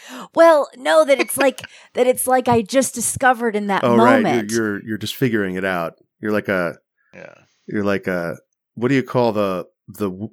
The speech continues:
Speaker 2: the kind of wizard, a hedge witch, I think is the term.
Speaker 1: Mm.
Speaker 2: The one that is not,
Speaker 3: Oh,
Speaker 2: is
Speaker 3: yeah,
Speaker 2: not
Speaker 3: self-taught.
Speaker 2: Yeah,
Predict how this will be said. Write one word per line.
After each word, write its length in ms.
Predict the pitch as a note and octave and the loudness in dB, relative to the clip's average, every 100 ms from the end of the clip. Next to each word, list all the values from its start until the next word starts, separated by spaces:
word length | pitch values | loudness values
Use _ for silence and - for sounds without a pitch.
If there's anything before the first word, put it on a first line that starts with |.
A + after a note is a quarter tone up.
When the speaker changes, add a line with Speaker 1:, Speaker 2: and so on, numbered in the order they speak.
| - | -12
Speaker 2:
the 140 | G2 F#2+ | -8 -8
kind 320 | - A2+ A2 | -4 -2 0
of 160 | G2 F2+ | -2 -4
wizard, 680 | F#2+ A2 G2+ A2+ A2+ G2+ G2+ | -2 -2 0 0 0 -4 -8
a 60 | |
hedge 340 | G#2+ C3+ C3+ A#2 | -4 -2 -2 -2
witch, 360 | A#2+ D3 F3+ | 0 0 -2
I 80 | D3 | -4
think 360 | C#3 D3+ D#3 D#3 | -2 -2 -4 -4
is 120 | B2 | -6
the 80 | B2+ | -6
term. 440 | C#3+ C#3+ D#3 F3+ | -4 0 0 -2
Speaker 1:
Mm. 1000 | A#3 D4+ E4 E4 D#4 C4+ A3+ F#3+ F3 D#3+ | -4 -8 -10 -12 -10 -10 -12 -18 -20 -8
Speaker 2:
The 80 | G#2+ | -4
one 280 | A2 A#2 A2+ | 0 2 2
that 160 | G2+ | 0
is 180 | G2+ F#2 | -2 -2
not, 180 | A#2 A#2 | 0 0
Speaker 3:
Oh, 120 | A#2 | 0
Speaker 2:
is 100 | A2+ | 0
Speaker 3:
yeah, 100 | A#2 | 2
Speaker 2:
not 120 | A#2 A#2 | 2 4
Speaker 3:
self-taught. 580 | A#2 A#2 B2+ A#2 B2+ B2 | 2 2 4 6 4 4
Speaker 2:
Yeah, 180 | A2 | 0